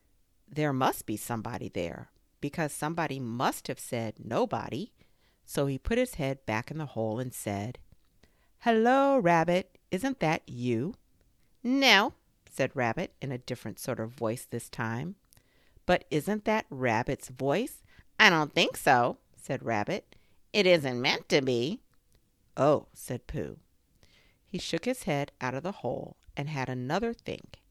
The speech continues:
and then he put it back and said, "Well, could you very kindly tell me where Rabbit is?" "He has gone to see his friend Pooh Bear, who is a great friend of his."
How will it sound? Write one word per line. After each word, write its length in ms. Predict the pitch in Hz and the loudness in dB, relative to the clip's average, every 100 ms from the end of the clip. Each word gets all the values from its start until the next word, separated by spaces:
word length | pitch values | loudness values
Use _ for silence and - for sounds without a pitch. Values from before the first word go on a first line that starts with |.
| _ _ _ | _ _ _
and 140 | 135 | -4
then 140 | 135 139 | -2 -2
he 100 | 208 | -2
put 220 | - 135 | -4 -4
it 140 | 175 | -6
back 260 | - 110 - | -4 -6 -6
and 120 | 156 | -10
said, 400 | - 117 110 127 - _ _ _ _ _ | -6 -6 -6 -8 -14 _ _ _ _ _
"Well, 720 | 170 202 156 135 139 240 311 - | 2 4 6 4 0 -6 -10 -6
could 220 | 214 196 | -4 -2
you 80 | 185 | -2
very 320 | 139 135 185 | 2 2 0
kindly 400 | - 131 131 131 | -2 -2 -2 -8
tell 260 | - 104 | -8 -6
me 160 | 117 131 | -4 -4
where 180 | 120 110 | -4 -4
Rabbit 380 | 104 104 107 - | -2 -4 -4 -6
is?" 540 | 110 107 175 285 - - _ _ _ - - _ | -4 0 0 -2 -8 -20 _ _ _ -20 -20 _
"He 200 | - 294 | 2 2
has 160 | 370 | 2
gone 260 | - 170 151 | 2 0 0
to 80 | 185 | -4
see 200 | - 185 | -4 -2
his 180 | 175 - | -2 -4
friend 340 | - 165 151 | 0 0 0
Pooh 300 | - 196 202 | -4 -4 0
Bear, 400 | 180 113 69 - - _ _ _ | 0 0 -2 -10 -18 _ _ _
who 120 | 262 | 0
is 100 | 226 | 2
a 80 | 214 | 0
great 360 | 190 233 330 | 0 0 -2
friend 320 | - 196 233 - | 0 4 4 2
of 100 | 160 | -2
his." 560 | 131 95 - - - | -2 -4 -6 -14 -18